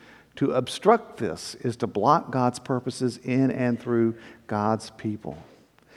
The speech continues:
To understand that when we take that and we begin to own that, instead of trusting God to know what God's doing, when we decide that we have to take charge of it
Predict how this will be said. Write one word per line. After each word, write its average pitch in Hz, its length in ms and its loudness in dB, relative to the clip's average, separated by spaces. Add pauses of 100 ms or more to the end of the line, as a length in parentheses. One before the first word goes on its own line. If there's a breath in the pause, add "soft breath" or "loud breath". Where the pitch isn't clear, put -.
(340 soft breath)
To 147 60 6
understand 165 460 8
that 127 120 6
when 131 260 8
we 185 180 6
take 196 320 4
that 175 240 8
and 120 120 2
we 135 80 8
begin 131 340 4
to 107 100 6
own 139 240 4
that, 151 180 4
instead 120 240 2
of 170 100 4
trusting 160 520 4
God 127 240 8
to 135 80 4
know 127 160 8
what 127 180 4
God's 117 380 6
doing, 131 440 6 (280 loud breath)
when 107 100 2
we 135 140 10
decide 147 340 8
that 101 140 6
we 139 140 12
have 135 180 8
to 123 100 -8
take 135 240 4
charge 131 380 8
of 139 120 8
it 151 160 8